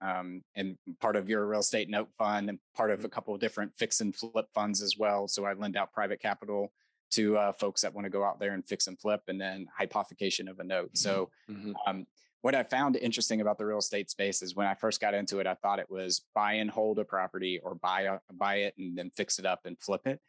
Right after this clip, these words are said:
Speaker 1: I had
Speaker 2: Mm-hmm.
Speaker 1: <laughs> no idea that it was so much more than that. And I mean, we are talking about a multi-trillion dollar industry in the United States alone.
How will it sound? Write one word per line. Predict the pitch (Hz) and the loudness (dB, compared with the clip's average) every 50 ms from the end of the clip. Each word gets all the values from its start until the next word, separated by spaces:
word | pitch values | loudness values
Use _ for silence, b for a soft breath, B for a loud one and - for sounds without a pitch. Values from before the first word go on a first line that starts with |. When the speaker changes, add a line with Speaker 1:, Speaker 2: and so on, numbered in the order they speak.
| _ _ _ _ _ | _ _ _ _ _
Speaker 1:
I | - 123 | -2 0
had | 131 139 120 104 | 2 2 2 2
Speaker 2:
Mm-hmm. | 98 92 - - - - 147 | 0 0 -2 -2 0 0 0
Speaker 1:
<laughs> | 135 - 151 | 2 4 4
no | 143 135 123 - 117 | 4 4 2 0 -2
idea | 113 113 113 107 - 107 107 107 104 98 | -2 -2 -2 -4 -4 -4 -4 -4 -4 -4
that | 98 98 92 | -4 -4 -4
it | - - | -6 -8
was | 101 92 - | -2 0 2
so | - - - - 117 107 107 107 104 | 2 4 4 4 4 4 4 4 2
much | 104 101 101 101 - - - - | 2 0 -2 -2 -2 -4 -8 -6
more | 92 90 87 85 | -4 -4 -4 -4
than | 90 82 85 85 | -6 -8 -12 -8
that. | 82 87 85 76 - B B B B B B B | -4 -4 -4 -4 -6 B B B B B B B
And | 98 98 | 0 0
I | 98 101 | 2 2
mean, | 107 107 101 | 2 0 2
we | 104 113 117 | 2 2 2
are | 110 104 | 2 2
talking | - - 104 104 - 107 98 | 2 0 0 0 0 -4 -6
about | 92 98 95 92 90 | -2 -2 0 0 0
a | 92 90 | -2 -4
multi-trillion | 90 92 101 107 104 - - 110 104 98 - - - - - 110 107 110 107 101 101 98 | -4 -2 0 0 0 0 -2 -2 -4 -2 -2 -2 -2 0 2 2 4 4 4 2 2 2
dollar | 92 95 95 95 92 90 87 | 2 2 2 0 0 -2 -4
industry | 90 95 95 92 92 - - - 90 87 90 90 | -4 -4 -4 -4 -2 -2 -2 -2 -2 -2 -2 -2
in | 87 90 | -4 -6
the | 92 | -10
United | 82 90 92 95 90 90 - - | -10 -6 -6 -4 -4 -4 -4 -4
States | - 92 92 90 - - | -2 -2 -4 -4 -4 -6
alone. | 90 90 92 95 104 127 147 | -4 -4 -2 0 0 0 -2